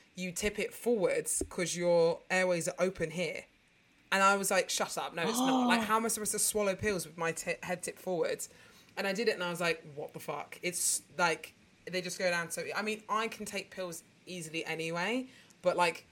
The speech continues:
Speaker 1: you don't need to put your head back when you take your pills. You put them forwards, which is so
Speaker 2: Wait, but
Speaker 1: weird.
Speaker 2: are you, like, are you doing it now?
Speaker 1: Yeah, I do it all the
Speaker 2: Like,
Speaker 1: time
Speaker 2: all
Speaker 1: now.
Speaker 2: the time?
Speaker 1: Like, I'll do it, I
Speaker 2: You
Speaker 1: obviously go like
Speaker 2: are?
Speaker 1: this. So I'll go like this and obviously put the water in and then I'll do that and it just goes all, all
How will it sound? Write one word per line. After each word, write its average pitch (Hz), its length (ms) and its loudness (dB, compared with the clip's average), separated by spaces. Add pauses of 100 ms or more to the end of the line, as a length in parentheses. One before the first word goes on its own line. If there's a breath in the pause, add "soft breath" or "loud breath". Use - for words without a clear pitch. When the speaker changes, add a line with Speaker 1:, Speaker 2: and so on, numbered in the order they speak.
(520)
Speaker 1:
you 175 140 -12
don't 185 320 0
need 180 160 -6
to 175 100 -10
put 180 140 -10
your 165 100 -8
head 160 160 -8
back - 360 -4
when 165 120 -6
you 151 80 -8
take 165 160 -8
your 156 80 -10
pills. 151 300 -4
You 170 80 -14
put 160 140 -8
them 147 100 -10
forwards, 147 560 -10
which 165 180 -6
is 170 100 -2
so 165 580 0
Speaker 2:
Wait, 180 200 12
but 160 60 12
Speaker 1:
weird. 180 140 12
Speaker 2:
are 175 200 12
you, 180 200 10
like, 185 280 8 (920)
are 175 100 8
you 185 140 12
doing 175 400 6
it 196 80 -2
now? 220 360 -2
Speaker 1:
Yeah, 180 280 4 (320)
I 185 60 0
do 208 80 0
it 170 40 -4
all 185 80 -8
the 165 80 -4
Speaker 2:
Like, 156 140 6
Speaker 1:
time 113 80 4
Speaker 2:
all 156 80 8
Speaker 1:
now. 156 60 6
Speaker 2:
the 147 60 -2
time? 180 200 0
Speaker 1:
Like, - 80 0
I'll - 60 -4
do 214 100 -2
it, 208 160 -4
I - 60 0
Speaker 2:
You - 100 0
Speaker 1:
obviously 196 240 12
go 160 80 10
like 175 220 12
Speaker 2:
are? 285 80 12
Speaker 1:
this. 185 420 0 (240)
So - 140 -8
I'll 202 80 -2
go 226 120 -4
like 202 160 0
this 185 220 2
and 185 80 -10
obviously 180 240 -8
put 185 240 -10
the 175 60 -10
water 185 340 -10
in 160 160 -8
and 165 80 -8
then 170 80 -6
I'll 165 100 -4
do 165 180 -8
that 151 260 -4 (200)
and 165 140 -8
it 160 80 -6
just 165 180 -10
goes 156 220 -6
all, 160 180 -14 (480)
all 185 60 -10